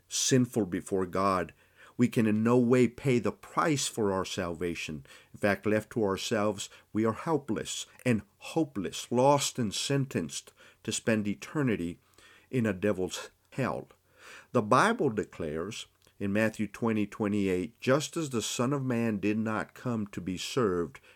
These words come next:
but to serve, and to give his life as a ransom for many." That word ransom speaks of a price paid for redeeming slaves, and the idea is that,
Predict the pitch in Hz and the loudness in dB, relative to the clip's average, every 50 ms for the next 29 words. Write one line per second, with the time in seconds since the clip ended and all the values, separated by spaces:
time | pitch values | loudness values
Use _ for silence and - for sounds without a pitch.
0 | _ - - 104 101 - - - 95 82 - - - 131 127 110 90 85 85 82 | _ -8 -4 -4 -4 -4 -4 -6 -6 -6 -4 -2 0 2 2 2 2 2 0 -2
1 | - _ - - - _ - 117 110 101 - - 101 82 78 - - 117 127 139 | -4 _ -20 -20 -18 _ -4 -4 -4 -4 -4 -6 -8 -8 -8 -8 -2 0 0 0
2 | 135 135 - 135 107 98 98 98 98 101 107 113 120 117 - 104 90 90 78 80 | 0 0 -2 -4 -4 -2 -4 -2 0 0 2 0 0 -2 -4 -6 -4 -4 -8 -6
3 | 80 87 92 101 110 113 110 - - 117 98 - - - 92 87 87 92 95 95 | -4 -2 -2 0 -2 -2 -4 -4 -6 -6 -6 -6 -6 -6 -4 -2 -2 -2 0 0
4 | 95 90 76 87 95 - - - 104 104 98 87 73 87 87 90 95 107 127 139 | -2 -2 -2 -2 -4 -4 -2 0 2 2 2 2 -2 -4 -2 0 2 2 2 0
5 | 139 139 - - 98 82 90 95 - _ _ _ _ _ _ _ _ _ _ _ | 0 -2 -2 -2 -2 -2 -2 -8 -12 _ _ _ _ _ _ _ _ _ _ _
6 | _ _ _ _ - _ - - - - - - - - - - - 143 143 143 | _ _ _ _ -20 _ -20 -20 -20 -18 -18 -18 -14 -12 -8 0 4 4 4 4
7 | - - 170 147 131 139 - - - - 123 120 127 127 - - - - - 139 | 4 -2 -2 2 0 0 -2 -2 -6 -2 0 2 2 2 0 -2 -6 -6 0 2
8 | 127 127 123 120 117 - - 120 107 98 87 98 98 87 82 80 - 104 110 113 | 4 6 6 4 2 0 0 2 2 2 2 0 -2 -2 -4 -2 0 2 4 4
9 | 117 120 113 101 - - - - - 95 92 87 87 80 73 76 - - - 92 | 4 4 2 0 -2 -4 -6 -4 -2 0 0 0 0 -2 -4 -6 -6 -4 -2 -2
10 | 95 98 101 101 101 101 98 98 92 92 113 131 143 139 135 131 113 104 107 110 | -2 0 2 2 4 4 4 2 2 4 4 4 6 6 4 4 2 2 2 0
11 | 101 - | 0 0